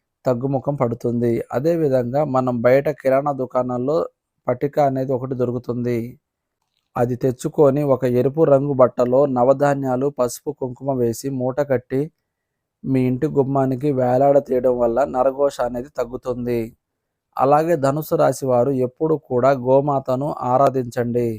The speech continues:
ఎందుకంటే గోమాత అంటే సకల దేవతా స్వరూపం. గోమాతను ఆరాధించడం వల్ల మీ జీవితంలో ఎన్నో శుభ ఫలితాలైతే మీరు పొందుతారు.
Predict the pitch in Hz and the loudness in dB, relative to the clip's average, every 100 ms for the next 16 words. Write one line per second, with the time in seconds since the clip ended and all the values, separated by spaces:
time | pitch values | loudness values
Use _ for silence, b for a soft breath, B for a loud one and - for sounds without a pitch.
0 | 117 _ _ _ _ _ - 139 170 170 | -12 _ _ _ _ _ -4 -2 -2 0
1 | 139 143 135 131 135 156 156 156 131 120 | 0 0 0 4 4 4 -2 0 -2 0
2 | 147 - 127 - 151 147 131 131 131 151 | -4 -2 -4 0 0 0 2 2 2 0
3 | 143 127 123 123 123 123 120 123 139 143 | -2 0 2 2 0 -4 0 0 0 -2
4 | 143 131 139 156 - 120 131 143 143 135 | -2 -4 -4 -8 -4 0 2 2 0 -2
5 | 139 127 113 120 160 _ _ _ _ _ | -4 0 0 0 -2 _ _ _ _ _
6 | - 127 123 117 127 143 147 147 135 147 | -12 -4 -2 0 0 0 0 0 2 2
7 | 139 123 131 147 156 131 131 131 131 139 | 4 2 0 -2 -2 -2 -2 0 0 0
8 | 131 120 120 175 131 143 139 123 123 127 | 2 2 0 -4 -2 -2 -2 -4 -2 0
9 | 120 123 | 2 2